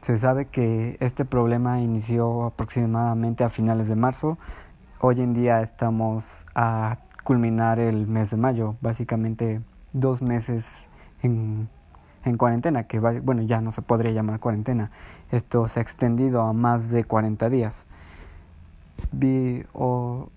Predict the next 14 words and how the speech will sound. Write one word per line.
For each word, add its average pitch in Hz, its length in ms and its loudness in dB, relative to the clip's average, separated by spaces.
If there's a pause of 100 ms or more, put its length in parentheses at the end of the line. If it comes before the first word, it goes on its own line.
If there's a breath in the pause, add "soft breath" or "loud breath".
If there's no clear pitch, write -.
hoy 147 160 2
se 160 140 -4
sabe 139 360 0
que 123 400 0 (260)
los 131 220 4
seres 160 240 2
humanos 151 440 2
necesitamos 143 800 0
de 131 120 -2
ciertos 143 500 0
productos, 123 680 0
de 117 100 0
ciertos 123 420 -4
alimentos, 117 640 -2